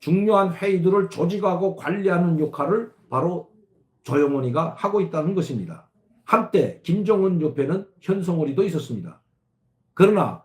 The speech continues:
현송월이가 하도 설쳐되고 여-, 여성으로서 하도 설쳐되고 또 인민군 대저였다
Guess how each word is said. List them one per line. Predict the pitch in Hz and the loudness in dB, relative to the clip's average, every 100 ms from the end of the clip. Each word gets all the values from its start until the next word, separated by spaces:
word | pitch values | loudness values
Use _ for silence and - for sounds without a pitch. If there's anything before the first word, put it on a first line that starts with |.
| _ | _
현송월이가 | - 202 233 220 214 196 185 | -4 -2 0 2 2 2 0
하도 | 160 - 240 226 | -2 -4 -2 -2
설쳐되고 | - 240 - 196 156 120 98 - | -2 -2 0 0 0 -2 -8 -10
여-, | - 147 | -4 0
여성으로서 | 160 226 240 196 - 156 - - _ | 4 4 2 0 -2 -6 -8 -14 _
하도 | - 214 247 | -2 0 0
설쳐되고 | 208 190 175 139 95 90 - | -2 0 -2 -2 -4 -6 -2
또 | 180 - | -2 -2
인민군 | 156 196 240 220 160 | -2 -2 0 0 0
대저였다 | 127 196 208 214 170 - 135 117 | 0 2 2 0 -2 -6 -10 -12